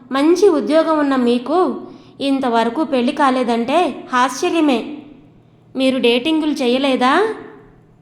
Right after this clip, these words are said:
"చెయ్యకపోవడమే? కానీ నా గురించిన మీ అంచనా తప్పు. అమ్మాయిలే నన్ను వద్దనుకున్నారు.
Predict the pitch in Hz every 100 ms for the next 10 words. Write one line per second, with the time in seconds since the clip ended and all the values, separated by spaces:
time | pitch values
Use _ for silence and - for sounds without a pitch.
0 | _ - - _ _ - - 269 277 294
1 | 294 294 294 294 349 427 - - - -
2 | - _ _ - 254 240 302 302 277 233
3 | 247 269 285 294 277 269 233 240 285 285
4 | 277 247 247 254 - - - - - -
5 | - 262 254 254 247 240 285 349 330 294
6 | 233 294 277 262 247 226